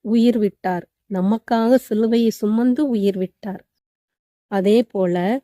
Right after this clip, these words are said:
எல் சால்வாதோர் என்ற தென் அமெரிக்காவின் கருப்பு இன மக்களின் விடுதலைக்காக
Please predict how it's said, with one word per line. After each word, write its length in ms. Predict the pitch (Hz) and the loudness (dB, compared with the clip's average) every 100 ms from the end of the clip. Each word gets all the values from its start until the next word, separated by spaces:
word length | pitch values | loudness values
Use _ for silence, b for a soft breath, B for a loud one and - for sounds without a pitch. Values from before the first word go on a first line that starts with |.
| _ _ _ - | _ _ _ -2
எல் 200 | 233 254 - | 2 2 0
சால்வாதோர் 880 | 285 269 262 240 240 226 226 233 214 - _ _ _ _ _ _ | 2 4 2 0 0 2 2 2 0 -4 _ _ _ _ _ _
என்ற 680 | 220 220 214 - 196 208 240 | 0 2 2 0 0 0 0
தென் 340 | - 240 269 294 | 2 4 6 6
அமெரிக்காவின் 960 | 277 233 233 233 - 220 190 196 226 302 - _ _ _ _ _ _ _ _ _ _ _ - | 4 4 4 0 -2 -2 -2 0 0 -2 -8 _ _ _ _ _ _ _ _ _ _ _ -2
கருப்பு 460 | 240 247 311 - 294 | 4 4 4 0 0
இன 240 | 285 247 | 2 2
மக்களின் 600 | 214 208 - 247 226 214 | 0 -2 -2 0 2 2
விடுதலைக்காக 920 | 196 226 269 277 254 254 - 208 196 | 2 2 4 2 0 -2 -6 -6 -6